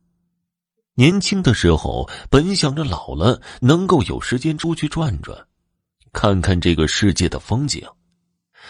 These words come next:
结果六十一岁那年，她的双目突然失明了，这出去转转的想法也就破灭了。孩子们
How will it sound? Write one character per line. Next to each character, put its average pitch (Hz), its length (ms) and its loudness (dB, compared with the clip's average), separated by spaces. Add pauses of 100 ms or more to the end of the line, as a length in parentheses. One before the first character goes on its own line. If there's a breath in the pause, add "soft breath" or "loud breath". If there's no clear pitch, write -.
(220 loud breath)
结 196 180 4
果 185 100 4
六 165 220 6
十 151 140 0
一 185 160 2
岁 175 200 0
那 143 200 0
年， 80 340 -2 (180 soft breath)
她 - 160 0
的 71 140 -2
双 113 300 -4
目 82 280 -2 (120)
突 156 260 0
然 78 180 0
失 - 220 -6
明 50 200 -14
了， - 300 -18 (1000)
这 78 160 2
出 - 220 -4
去 98 160 -2
转 113 320 -2
转 78 120 0
的 64 140 -4
想 127 380 -2
法 - 360 -6 (280 loud breath)
也 69 180 0
就 87 240 -2
破 92 300 0
灭 117 260 0
了。 - 300 -14 (1700)
孩 95 240 2
子 117 120 2
们 98 180 -2